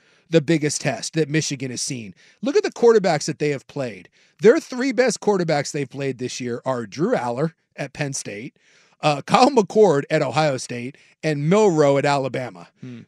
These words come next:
Speaker 1: No offense to any of those three guys, but the four receivers and the tight end and Michael Penix and that O-line at Washington, this is Washington's obviously biggest test, but it sure as hell is Michigan's biggest test on that side of the football.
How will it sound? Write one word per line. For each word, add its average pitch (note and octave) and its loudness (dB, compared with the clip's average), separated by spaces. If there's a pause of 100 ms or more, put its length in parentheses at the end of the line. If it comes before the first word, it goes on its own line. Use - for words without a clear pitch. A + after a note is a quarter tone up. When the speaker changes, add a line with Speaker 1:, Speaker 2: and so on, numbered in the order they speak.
Speaker 1:
No G#3+ 4
offense C#4 -2
to A#3 -2
any C4 0
of B3 4
those A#3 6
three A3 -6
guys, D#3 -2 (360)
but E3+ 2
the E3 0
four C4 2
receivers G#3+ 2
and D#3+ -4
the C#3+ -4
tight G3 2
end E3+ 0
and C#3 -4
Michael F3 0
Penix E3+ -2
and C3+ -8
that F3 2
O-line F3+ 0
at D#3+ -10
Washington, G3+ 0 (500)
this A3+ 0
is F#3+ -2 (100)
Washington's F3 2
obviously D#3+ 2
biggest C3+ -4
test, A2 -8 (300)
but C3+ -4
it G#3 4
sure C#4+ 2
as F3 4
hell D3+ 2
is B2 -4
Michigan's C#3+ 2
biggest C3 -6
test C3 -6
on C3 -6
that C#3 -2
side C3 -2
of G2+ -16
the - -14
football. - -6